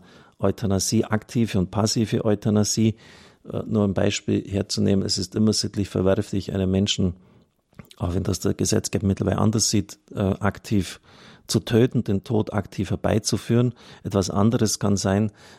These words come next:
ähm, wenn er unerträgliche Schmerzen hat und ich reiche ihm Opiate, äh, die diese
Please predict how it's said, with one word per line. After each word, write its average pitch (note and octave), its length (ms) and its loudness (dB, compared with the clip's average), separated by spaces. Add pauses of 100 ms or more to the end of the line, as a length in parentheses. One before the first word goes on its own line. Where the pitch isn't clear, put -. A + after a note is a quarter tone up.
(120)
ähm, F#2+ 320 0 (580)
wenn G#2 180 2
er - 100 2
unerträgliche G#2 680 0
Schmerzen G2+ 480 0
hat G#2 220 -2
und G2+ 120 -4
ich G2 220 -6
reiche F#2+ 360 0
ihm - 100 0
Opiate, G#2 640 -2 (460)
äh, F#2+ 240 0 (520)
die G2+ 160 -2
diese F#2+ 480 0